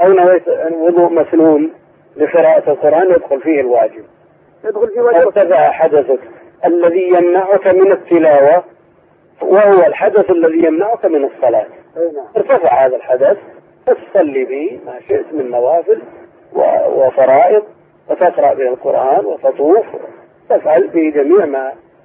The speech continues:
Speaker 1: يفعل بالوضوء الصحيح.
Speaker 2: يعني يدخل الواجب في السنة.
Speaker 1: على كل حال الآن ما دام نويت قراءة القرآن
Speaker 2: نعم.
Speaker 1: فهي سنة، والوضوء حينئذ مسنون.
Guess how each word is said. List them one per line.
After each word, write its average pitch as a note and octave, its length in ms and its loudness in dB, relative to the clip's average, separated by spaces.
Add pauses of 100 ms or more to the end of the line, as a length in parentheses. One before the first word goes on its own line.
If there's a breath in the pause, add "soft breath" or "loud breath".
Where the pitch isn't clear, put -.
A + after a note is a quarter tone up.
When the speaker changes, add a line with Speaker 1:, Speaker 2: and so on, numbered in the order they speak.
(140)
Speaker 1:
يفعل C#3 260 0
بالوضوء C3 400 2
الصحيح. - 260 -8
Speaker 2:
يعني F#3 180 -4
يدخل B3+ 260 0
الواجب B3+ 380 -2
في B3+ 80 -6
السنة. B3+ 400 -4 (1000)
Speaker 1:
على G3+ 320 0
كل G3 220 2
حال G#3 280 0
الآن G3+ 560 0 (300)
ما E3+ 140 0
دام F#3+ 340 0 (140)
نويت F#3 500 0
قراءة F3+ 340 2
القرآن C#3 580 0 (240)
Speaker 2:
نعم. D#3 220 -12
Speaker 1:
فهي F#3+ 300 4
سنة، C3 380 -4
والوضوء G4+ 440 4
حينئذ F#4+ 440 2
مسنون. - 520 -2